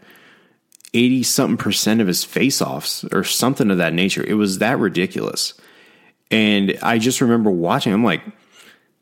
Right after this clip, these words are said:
"That's gonna be a valuable asset to have if he stays on this main roster." And really, Waugh stayed all the way up to, like, the last round of cuts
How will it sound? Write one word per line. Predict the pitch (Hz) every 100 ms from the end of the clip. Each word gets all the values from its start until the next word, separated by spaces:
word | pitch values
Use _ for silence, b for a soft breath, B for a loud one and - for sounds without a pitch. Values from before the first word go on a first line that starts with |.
| _ _
"That's | 185 214
gonna | 320 311
be | 294
a | 147
valuable | 101 113 123 120 104 -
asset | 98 104 - 87 82
to | 78
have | 92 90 80 - -
if | - 107
he | 110 107
stays | - 110 107 104 98
on | 98
this | 92
main | 95 92
roster." | 87 87 -
And | - 120 117
really, | 190 294 175
Waugh | 101 151 247
stayed | - - 170 156
all | 151
the | 190
way | 151 143
up | 190 -
to, | 139
like, | 131 123
the |
last | 101 113 151 -
round | 139 139 104
of | -
cuts | - 254 - - -